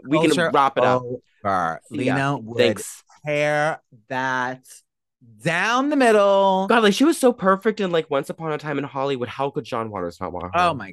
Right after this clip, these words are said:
Speaker 2: God. Lena's, I mean, Lena is an incredible,
Speaker 1: That's
Speaker 2: incredible
Speaker 1: Mother. <laughs>
Speaker 2: That's Mother.
Speaker 1: Um, so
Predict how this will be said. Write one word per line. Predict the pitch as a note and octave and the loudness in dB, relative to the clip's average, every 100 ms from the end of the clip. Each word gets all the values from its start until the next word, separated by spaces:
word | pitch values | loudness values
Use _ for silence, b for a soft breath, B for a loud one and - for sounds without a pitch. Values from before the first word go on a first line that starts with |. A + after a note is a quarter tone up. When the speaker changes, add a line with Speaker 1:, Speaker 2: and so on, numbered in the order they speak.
| - | -14
Speaker 2:
God. | F2+ E2 E2+ B2 | -12 -10 -10 -4
Lena's, | F#3+ G#3+ F#3 D3 | 0 0 -2 -2
I | D#3 | -4
mean, | D#3+ | -2
Lena | D#3 E3 D#3 | -2 -2 -2
is | B2+ B2+ | -2 -4
an | A2 | -8
incredible, | A2 - A#2+ A2+ A2 G#2 G#2 G#2 | -10 -6 -4 -2 0 0 -2 -4
Speaker 1:
That's | G#2+ D#3 D3 | -4 -2 0
Speaker 2:
incredible | A2 G2 | 2 2
Speaker 1:
Mother. | F2 C2+ G#2+ - _ - | 0 0 -4 -8 _ -8
<laughs> | - - - | -8 -6 -6
Speaker 2:
That's | G#2+ - G#2 | -6 -6 -10
Mother. | G2 E2+ D#2+ D2 C3 _ A#3 B B B B _ | -8 -8 -10 -16 -20 _ -6 B B B B _
Speaker 1:
Um, | C#3 C3+ C3 B2+ C#3+ - | 0 0 0 -2 -6 -12
so | - E3 D3 D3 | 2 6 6 4